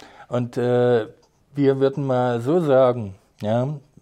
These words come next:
wir reden mit Ihnen, wie wir mit allen anderen Parteien reden, weil es eine Notwendigkeit ist als, äh, größte Oppositionspartei im Thüringer Landtag, ja. Und, äh, ob Sie ein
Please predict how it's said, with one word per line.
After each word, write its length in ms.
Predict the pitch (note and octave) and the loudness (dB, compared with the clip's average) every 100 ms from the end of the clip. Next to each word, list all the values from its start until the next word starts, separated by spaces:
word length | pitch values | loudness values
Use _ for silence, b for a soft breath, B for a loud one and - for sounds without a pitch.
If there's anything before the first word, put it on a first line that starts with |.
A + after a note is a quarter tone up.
| _ A#2+ | _ -10
wir 380 | B2+ D#3 E3+ | -2 2 2
reden 320 | C#3+ C#3 D3+ D3+ | 2 0 0 -4
mit 160 | C3+ | -4
Ihnen, 360 | C3 D3 D3+ C#3+ | -2 -2 -2 -4
wie 140 | B2 | -2
wir 80 | B2+ | -2
mit 160 | A#2+ A#2 | -2 -2
allen 260 | B2 B2 | -2 -2
anderen 400 | A#2+ D3 D3 D3 | -4 -2 -2 -4
Parteien 520 | C#3 C3+ D3 D3 D3+ | -4 -6 -2 -2 -2
reden, 480 | C#3 C#3+ D#3 E3 D#3 | -2 -4 -4 -6 -4
weil 180 | A#2+ A#2+ | -4 -4
es 100 | A#2 | -4
eine 180 | C3 C3 | -6 -4
Notwendigkeit 840 | B2+ A#2+ C#3 C#3+ B2 - A#2 A#2 | -4 -4 -6 -6 -8 -6 -6 -6
ist 200 | A#2+ C#3 | -8 -10
als, 300 | A#2 - - - | -10 -12 -16 -10
äh, 220 | A2+ A2 | -8 -8
größte 420 | - A#2+ A#2 A2 | -8 -8 -8 -8
Oppositionspartei 1600 | G#2 - G#2 G2+ A2+ A2 - _ _ _ - G2+ - A#2+ B2+ F#3+ - _ B B B B B B | -8 -10 -14 -12 -12 -12 -16 _ _ _ -10 -10 -6 -4 -4 -6 -14 _ B B B B B B
im 240 | - C3+ B2+ | -6 -6 -4
Thüringer 380 | C#3 C3 B2 G2+ | -2 -2 -2 -2
Landtag, 640 | A2+ C3 E3 G3 A#3+ - _ _ _ | -4 -8 -12 -12 -16 -20 _ _ _
ja. 320 | - A2 D3+ - B B B B | -10 -8 -8 -14 B B B B
Und, 320 | - C3 B2+ | -6 -6 -6
äh, 420 | B2+ B2 A#2+ A#2+ A#2+ _ _ - | -4 -2 -2 -4 -8 _ _ -8
ob 180 | B2 - | -8 -4
Sie 180 | D3 C#3+ | -2 0
ein 360 | B2+ B2 B2+ | 0 -2 -6